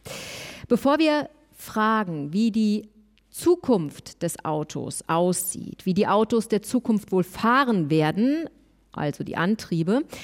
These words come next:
möchte ich zuerst vielleicht provokant fragen, ob Autos überhaupt so wie derzeit, in der Masse, in der Dichte wie heute, in dreißig, vierzig, fünfzig Jahren bei uns in Berlin und Brandenburg noch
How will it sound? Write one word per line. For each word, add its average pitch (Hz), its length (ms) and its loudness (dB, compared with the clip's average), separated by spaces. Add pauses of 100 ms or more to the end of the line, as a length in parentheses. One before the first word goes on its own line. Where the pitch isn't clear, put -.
(220)
möchte 233 180 2
ich 262 60 -6
zuerst 233 340 0
vielleicht 233 300 0 (580)
provokant 214 720 0
fragen, 214 560 0 (100)
ob - 260 -2
Autos 226 440 -2
überhaupt 208 640 0
so 160 420 4 (140)
wie 226 320 4 (100)
derzeit, 196 720 0
in 208 160 2
der 220 220 4
Masse, 156 420 0
in 214 240 0
der 214 180 6
Dichte 160 640 2
wie 185 140 4
heute, 170 320 2
in 175 80 -4
dreißig, 196 420 0
vierzig, 202 340 0
fünfzig 196 380 -2
Jahren 175 220 0
bei 160 100 0
uns 190 240 0
in 185 80 -2
Berlin 175 320 0
und 160 140 -6
Brandenburg 170 580 -2 (300)
noch 185 320 0